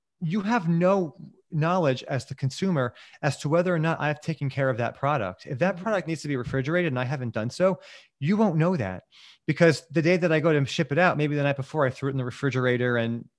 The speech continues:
Speaker 1: you know, m-, made it cold, threw some, uh, you know, dry ice in there and tricked you. You, you don't know. There's a lot of people out there who do unsavory things. And then I've also heard of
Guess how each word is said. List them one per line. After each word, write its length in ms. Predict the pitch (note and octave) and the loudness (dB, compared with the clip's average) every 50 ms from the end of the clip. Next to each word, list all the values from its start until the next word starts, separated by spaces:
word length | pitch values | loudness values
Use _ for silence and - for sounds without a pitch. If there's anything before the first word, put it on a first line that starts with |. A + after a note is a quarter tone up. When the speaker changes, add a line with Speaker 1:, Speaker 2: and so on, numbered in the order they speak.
| _ _ _ | _ _ _
Speaker 1:
you 100 | - C3+ | -8 -6
know, 140 | A#2 A2+ A#2 | -6 -6 -6
m-, 200 | - A#2+ A#2+ A#2 - - _ _ - | -8 -10 -12 -14 -16 -20 _ _ -4
made 200 | D3+ C#3+ C#3+ C3 | -2 0 0 0
it 80 | C3+ - | -2 -4
cold, 380 | - - F3 D#3 A#2 G#2+ - - - - - _ | -2 0 0 0 0 -2 -6 -12 -20 -20 -20 _
threw 140 | - E3 E3 | -4 -4 -2
some, 320 | - - D#3 D3 C#3+ C#3+ | 0 0 0 0 0 -2
uh, 340 | D3 C#3 B2+ B2 B2 B2 A#2+ - - _ _ _ - | -2 -2 0 0 -2 -4 -6 -8 -12 _ _ _ -6
you 80 | C3+ | -4
know, 120 | C3 A#2+ B2+ | -2 -2 -2
dry 220 | - - C3+ C#3 | 0 0 0 2
ice 260 | - C3+ C#3 C3 - | 2 0 -2 0 0
in 60 | D3 C#3 | 2 2
there 180 | C3+ C3 C3 | 4 4 4
and 120 | B2 A#2+ A#2 | 2 0 0
tricked 300 | - - F#3 F#3 - - | -2 -2 -2 -2 -2 -2
you. 120 | G#2+ F#2+ F#2+ - | -4 -4 -4 -4
You, 180 | D3 E3 D3 - | -4 -4 -2 0
you 180 | F3+ E3+ G3+ | 2 2 4
don't 240 | F3+ G3 F#3+ E3 E3+ | 4 4 4 4 2
know. 400 | D3+ E3+ F3+ D#3 A#2 G2 G2 F#2+ - - - - - _ _ | 2 2 2 2 0 0 -4 -6 -10 -18 -20 -20 -20 _ _
There's 160 | D3 C#3 C3+ | -2 -2 0
a 40 | C#3 | 0
lot 180 | D#3 F3 G3+ | 2 0 0
of 80 | G3+ G3 | 0 -2
people 240 | - A3+ - G3 F#3+ | -4 -6 -4 -2 -2
out 120 | F3 D3 | -2 -2
there 100 | - E3+ | -2 -4
who 100 | D3+ D3+ | -2 -2
do 160 | D3+ C#3 D3+ D3 | -2 -2 0 0
unsavory 500 | C#3 C3 - - D#3 C#3+ D3 C#3 C3 G#2+ | -2 0 0 -2 -2 0 0 -2 -4 -4
things. 380 | - D#3+ D#3 B2+ A2+ A#2 G#2 | -2 -2 0 0 -2 -2 -4
And 100 | C3+ C3+ | -2 0
then 100 | C#3 C#3 | 0 2
I've 120 | C#3 C3 C3+ | 0 0 0
also 260 | D#3+ D#3+ - F3+ E3+ | -2 -4 -4 -6 -4
heard 200 | B2+ D3+ D3 C3 | -2 -2 0 0
of 240 | C3 B2+ B2 A2+ | 0 0 -2 -4